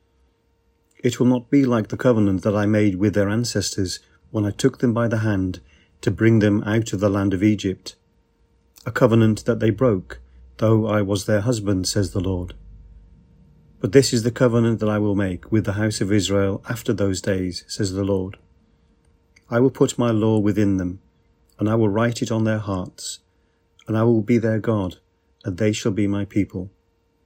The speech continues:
No longer shall they teach one another, or say to each other, 'Know the Lord,' for they shall all know me,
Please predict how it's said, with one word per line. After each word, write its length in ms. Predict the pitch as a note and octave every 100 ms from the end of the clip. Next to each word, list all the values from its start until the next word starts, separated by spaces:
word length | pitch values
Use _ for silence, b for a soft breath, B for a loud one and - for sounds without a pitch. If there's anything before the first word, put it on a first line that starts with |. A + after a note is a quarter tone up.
| _ _ _ -
No 140 | G2+
longer 300 | G2+ G2+ F#2+
shall 260 | - G#2 G2
they 160 | G2
teach 340 | F#2+ A#2+ A2+ A#2
one 120 | G2+
another, 340 | G2 F2+ F2+ - _ _
or 120 | G#2 G2
say 260 | - A2
to 160 | G#2+ G#2
each 120 | -
other, 260 | G#2 G2+ G#2 _ _
'Know 220 | - G#2 F#2+
the 100 | G2
Lord,' 400 | A2 G#2 F#2 - _ _ _ _ _
for 140 | - A2+
they 100 | A2+
shall 200 | A#2 A#2+
all 260 | A2+ G#2
know 200 | G#2 A#2
me, 280 | A2+ F2+ F#2